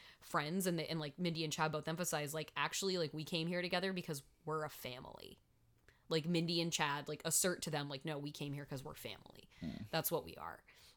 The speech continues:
Speaker 1: And then they have, like, the cutest little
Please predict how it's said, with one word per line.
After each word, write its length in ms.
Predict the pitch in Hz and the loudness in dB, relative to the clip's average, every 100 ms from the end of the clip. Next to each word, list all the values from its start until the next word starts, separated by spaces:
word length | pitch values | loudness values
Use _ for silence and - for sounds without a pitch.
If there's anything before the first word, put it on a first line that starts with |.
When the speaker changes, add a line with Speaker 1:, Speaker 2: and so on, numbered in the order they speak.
| - | 6
Speaker 1:
And 160 | 214 208 | 8 10
then 120 | 196 | 8
they 100 | 185 | 6
have, 260 | 175 170 147 | 6 6 6
like, 160 | 151 - | 0 -2
the 100 | 175 | -4
cutest 680 | 160 - 196 170 160 - - 175 | -4 -2 2 4 4 2 -4 -2
little 440 | 170 156 147 - | 2 2 0 -2